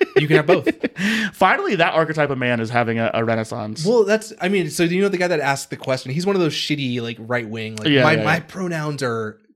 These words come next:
Speaker 1: praise God," and that
Speaker 2: Uh-huh.
Speaker 1: kind of shit. So it's good that, like, these two sort of, like, avatars of the internet kind of met and kind of clashed.
Speaker 2: Uh-huh.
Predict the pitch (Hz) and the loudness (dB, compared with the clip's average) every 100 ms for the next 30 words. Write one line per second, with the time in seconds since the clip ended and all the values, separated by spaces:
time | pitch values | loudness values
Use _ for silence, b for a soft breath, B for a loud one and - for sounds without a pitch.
0 | _ - 156 143 123 123 117 101 78 - | _ -4 -2 -2 -4 -6 -8 -8 -4 0
1 | 135 131 110 117 110 - 101 92 - 113 | 2 2 0 -4 -6 -8 -10 -14 -14 -12
2 | 107 107 b b b b _ 160 151 190 | -12 -14 b b b b _ -8 -2 -2
3 | 175 143 127 127 b b b 165 156 - | 0 -2 -2 -8 b b b -4 -4 -4
4 | 180 160 170 147 135 - 123 117 113 - | -4 -2 0 0 0 -4 -4 -4 -6 -14
5 | _ _ _ _ _ _ _ _ _ _ | _ _ _ _ _ _ _ _ _ _
6 | 139 139 135 - 117 110 107 120 131 123 | -6 -4 -4 -6 -6 -6 -6 -8 -8 -6
7 | 123 120 113 - 135 127 139 135 127 123 | -4 -4 -6 -4 -2 -2 -4 -4 -6 -6
8 | 131 139 127 127 - 123 113 113 - 139 | -6 -4 -4 -6 -8 -8 -8 -8 -4 0
9 | 127 113 110 | 0 0 -4